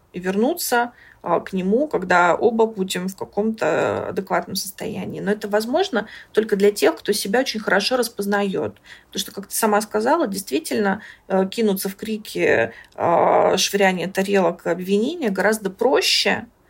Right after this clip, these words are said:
а, чем оставаться в, ну, хоть какой-то толике уважения к другому человеку. Это не какой-то там страшный чужой человек, который рушит сейчас всю мою жизнь, а это тот,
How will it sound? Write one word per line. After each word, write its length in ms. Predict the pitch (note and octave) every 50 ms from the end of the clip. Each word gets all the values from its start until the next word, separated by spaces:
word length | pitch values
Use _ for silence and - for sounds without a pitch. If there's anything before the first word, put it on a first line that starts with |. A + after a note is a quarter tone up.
| _ - - - - - - - -
а, 280 | - - F#3 F#3 F#3 F#3
чем 680 | F#3 - - - - A3+ A#3 A#3+ B3+ B3+ B3 A3+ G3+ -
оставаться 1120 | - G3 - - - G#3 G3 A3 A3+ A#3 A#3+ A#3+ - - - - - G#3 G3+ G3 G3 G3+ G3+ - - - - _ _ _ -
в, 420 | - G3 - - - G3 G3+ G3+ G3
ну, 140 | G#3+ A3 A3+
хоть 220 | A3+ C4 C4 -
какой-то 440 | - - B3 - C4 C4 B3+ B3+ B3+
толике 540 | B3 - - C4 C4+ C4 B3 A3+ A3 - G#3 G#3
уважения 640 | G3 F#3+ G3 G3+ G3+ A3 A3+ B3 C4 C4+ B3+ G#3+
к 80 | G3 F#3+
другому 440 | F#3+ F#3+ F#3+ G3 G3+ G#3 G#3+ G#3 G#3+
человеку. 880 | G#3+ - - F#3+ G3 F#3+ G#3 G3+ F#3+ E3+ - - - _ - - - - A3 A3+ - _ -
Это 320 | - G#3 G3+ G#3 - G3+
не 300 | G3+ G3+ G#3 G#3 G#3 G3+
какой-то 460 | F#3+ - F#3 G3 - C#4+ D4+ - - -
там 160 | G3+ F#3 F#3+
страшный 500 | G3 - - G3+ F#3 G3+ G#3+ - F3+ F3
чужой 320 | - - F#3+ F#3+ F#3 F#3+
человек, 320 | F#3+ - - F#3 G3 G3 G3
который 320 | F3 E3 - F3 F#3+ F#3+
рушит 300 | G3+ A3 A3 G#3+ - A#3
сейчас 400 | - - C4+ - - A#3+ B3 -
всю 220 | - - - B3 A#3+
мою 260 | A#3+ G#3+ G3+ G3 G#3
жизнь, 400 | G3+ G#3+ B3+ C#4+ D4+ D#4+ B3+ - -
а 200 | - F#3 F#3+ G3
это 160 | F#3+ F#3+ G3 G3
тот, 260 | G3 - G#3+ G#3 -